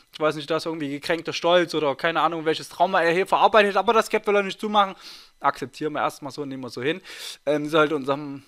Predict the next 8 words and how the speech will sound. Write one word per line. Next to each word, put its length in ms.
dax 260
also 280
zum 180
Montag 380
sich 240
hier 180
weiter 220
fortsetzen, 500